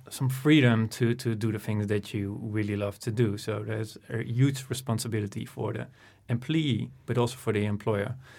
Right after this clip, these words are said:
It's really about the right person on the right spot. At the other hand, it's also about health. There are many jobs where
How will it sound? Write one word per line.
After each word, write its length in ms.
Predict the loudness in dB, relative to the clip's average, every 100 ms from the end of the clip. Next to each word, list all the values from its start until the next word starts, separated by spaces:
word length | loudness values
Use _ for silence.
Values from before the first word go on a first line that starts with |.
| -20 -20 -20 -14
It's 140 | -2
really 200 | 0 0
about 340 | 2 4 2 0
the 160 | 0
right 340 | 2 2 0 -4
person 360 | -4 -2 -2
on 100 | -2
the 80 | -2
right 280 | -4 -6 -8 -18 _ _
spot. 480 | -12 2 2 2 -10 -20 _ 4
At 80 |
the 80 | 6
other 240 | 8 8 8
hand, 500 | 6 4 0 -4 -14 -8
it's 160 | -8 -4
also 300 | -2 4 4
about 480 | 6 8 6 4 -2 -14
health. 640 | -6 -2 0 -2 -8 -18 -20 _ _ 0
There 120 | 4
are 60 | 10
many 420 | 12 12 12 10
jobs 540 | 8 6 6 0 -12 -18 -20 -20 -20 -4
where 460 | 2 4 4 2